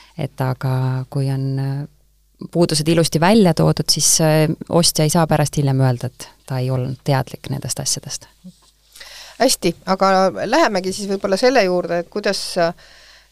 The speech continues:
Speaker 2: mis siis edasi saab, kui, äh, kui, äh, on selgunud, et, äh, et on olemas siis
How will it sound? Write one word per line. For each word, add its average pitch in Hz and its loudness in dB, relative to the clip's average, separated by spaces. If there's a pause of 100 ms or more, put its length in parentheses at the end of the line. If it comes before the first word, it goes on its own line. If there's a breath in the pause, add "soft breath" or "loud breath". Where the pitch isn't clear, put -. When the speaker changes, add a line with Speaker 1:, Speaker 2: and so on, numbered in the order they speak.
(140)
Speaker 2:
mis 262 0
siis 196 -2
edasi 165 0
saab, 156 -2
kui, 175 2
äh, 165 0
kui, 185 -2
äh, 170 0
on 190 0
selgunud, 190 0
et, - -6
äh, 170 -4
et - -8
on 180 2
olemas 170 2
siis - -8